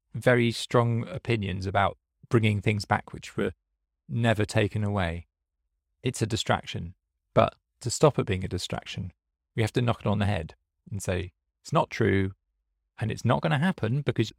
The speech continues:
business is not gonna let the Tory party destroy all this convenient commerce with other countries.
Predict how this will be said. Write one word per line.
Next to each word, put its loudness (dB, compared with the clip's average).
business -2
is -2
not 0
gonna 2
let -2
the -8
Tory 2
party -4
destroy 2
all 0
this -4
convenient 2
commerce -2
with -4
other -2
countries. -4